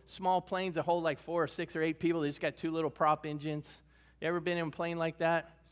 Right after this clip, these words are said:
I got in a plane one time. It was a kit plane that these people put together. Just had two propellers. And there were three warnings. Talking about warnings, there were three warnings as I got in the door on the dash over my head. "This plane is not F A A approved."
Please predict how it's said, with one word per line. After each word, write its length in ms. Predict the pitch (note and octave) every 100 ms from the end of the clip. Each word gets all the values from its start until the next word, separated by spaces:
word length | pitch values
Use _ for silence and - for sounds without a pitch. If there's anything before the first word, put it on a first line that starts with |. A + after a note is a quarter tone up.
| - - - -
I 120 | E3
got 160 | F#3+
in 80 | F3+
a 60 | D3+
plane 420 | - F3 F3 D#3+ - -
one 200 | D#3 E3
time. 340 | - E3+ E3 D#3+
It 80 | D3
was 140 | C3+
a 40 | C3+
kit 300 | - G#3 -
plane 300 | E3 D3 C3
that 100 | -
these 160 | D3
people 260 | - E3+ C#3+
put 220 | A#2+ E3
together. 480 | D3+ C#3 D#3 F3 F3+ - -
Just 160 | D#3+ D#3
had 180 | D#3 -
two 140 | F#3
propellers. 600 | F3+ C#3+ F3 F3 F#3+ F#3 - - -
And 120 | C#3+
there 60 | D#3
were 60 | D3
three 360 | - A3 C4
warnings. 580 | A#3 A#3+ C4 A3 A#2+ -
Talking 240 | F3 G3
about 220 | G#3 F#3+ F3+
warnings, 300 | G#3+ F#3+ D#3
there 80 | D#3+
were 60 |
three 280 | D3+ G3 A#3+
warnings 400 | A3 A#3 A3 D#3+
as 80 | D3
I 80 | C#3+
got 220 | F3 F#3+
in 80 | G#3
the 80 |
door 360 | F3 G3 G#3+ G#3
on 80 | E3+
the 80 | D3+
dash 400 | F#3 G3 F#3+ F#3+
over 200 | F#3+ F3
my 100 | E3
head. 240 | F#3+ F#3 - - -
"This 320 | G3 C4+ -
plane 440 | - A3+ A#3 A3
is 160 | F3+ E3+
not 300 | G3 G3 G3
F 340 | F#3 G3 G3
A 400 | F#3 F3+ D#3+ D#3
A 40 | D#3
approved." 560 | C#3 E3 C#3 G2 -